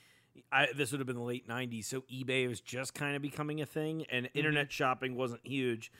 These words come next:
Speaker 1: But every so often, my parents would be a way ahead of the curve on shit like that, where they're like, "Well, it's still a fucking company. I don't, you know,
Speaker 2: <laughs>
Speaker 1: the internet's gonna be a thing." So, uh, and I remember her secretly eBaying me the Army of Darkness director's cut, which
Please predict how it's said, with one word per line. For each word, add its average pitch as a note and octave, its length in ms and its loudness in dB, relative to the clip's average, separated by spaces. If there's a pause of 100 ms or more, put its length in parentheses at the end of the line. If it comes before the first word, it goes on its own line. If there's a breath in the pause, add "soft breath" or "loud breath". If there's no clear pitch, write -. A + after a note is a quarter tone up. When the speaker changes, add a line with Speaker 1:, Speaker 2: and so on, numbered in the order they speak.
(280 loud breath)
Speaker 1:
But G#3 120 6
every B3 220 8
so G3+ 220 6
often, E3+ 240 6
my D#3 100 4
parents D3+ 320 4
would C#3+ 140 -2
be C#3 100 4
a C3 80 6
way B2+ 300 2
ahead C3+ 180 2
of B2+ 60 -4
the A#2+ 80 -2
curve C3 340 0
on C#3 100 0
shit C#3 220 -4
like C3+ 160 -4
that, D#3 200 -2
where B2+ 80 -4
they're B2+ 120 0
like, B2 220 -2
"Well, B2+ 260 0
it's A2+ 140 -6
still C3 240 -4
a A2+ 40 -4
fucking G#2+ 340 -10
company. G2 640 -12
I G2 100 -4
don't, C#3 140 -2 (120)
you A2+ 60 -4
know, F2 120 -2
Speaker 2:
<laughs> - 640 -2
Speaker 1:
the D3 140 4
internet's F3 340 6
gonna F3 180 2
be F3 140 4
a E3 60 4
thing." D3+ 500 2
So, C3 380 4
uh, B2+ 360 4
and C3+ 140 2
I C#3+ 60 6
remember E3 300 2
her B2+ 500 2 (240 loud breath)
secretly F#3 840 2
eBaying D#3 500 6
me B2+ 340 0
the B2+ 160 -2
Army C#3+ 300 4
of B2 100 0
Darkness C3+ 400 2
director's B2 440 0
cut, D#3+ 240 4
which D3 240 4